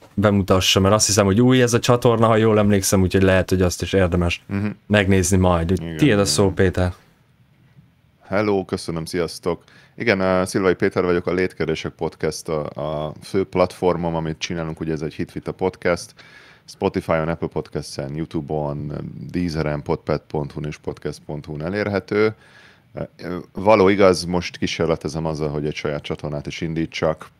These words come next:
Speaker 2: Például a legutóbbi beszélgetésünket azt már oda töltöttem fel, de még egyelőre, hogyha valakit érdekel, akkor sokkal több content talál a Létkérdések Podcast-en. Egyébként létkérdések podcast pont hu-n fönn van az összes link, amit eddig elsoroltam.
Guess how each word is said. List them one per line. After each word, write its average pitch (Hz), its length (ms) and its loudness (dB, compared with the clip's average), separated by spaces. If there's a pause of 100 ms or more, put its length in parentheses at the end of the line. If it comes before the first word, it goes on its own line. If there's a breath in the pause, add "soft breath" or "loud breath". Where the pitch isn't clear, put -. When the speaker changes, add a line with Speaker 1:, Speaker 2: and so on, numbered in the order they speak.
(760)
Speaker 2:
Például 92 280 4
a 92 80 6
legutóbbi 82 460 -2
beszélgetésünket 76 1040 -6
azt 76 200 -10
már 73 180 -10
oda 73 160 -10
töltöttem 78 600 -8
fel, 110 360 0 (360 soft breath)
de 85 100 -4
még 107 140 -2
egyelőre, 92 440 2
hogyha 87 240 -2
valakit 85 340 -4
érdekel, 78 360 -4
akkor 78 340 -6
sokkal - 300 -10
több 73 200 -10
content 69 340 -10 (340)
talál 73 300 -6
a 73 340 -8
Létkérdések 73 480 -8
Podcast-en. 101 640 -4
Egyébként 85 360 -2
létkérdések 78 580 -2
podcast - 600 -6
pont 73 220 -10
hu-n 85 360 -4 (460 soft breath)
fönn 87 140 -2
van 80 100 -4
az 71 100 -8
összes - 300 -8
link, 71 220 -8
amit 71 220 -8
eddig 67 240 -8
elsoroltam. 71 880 -10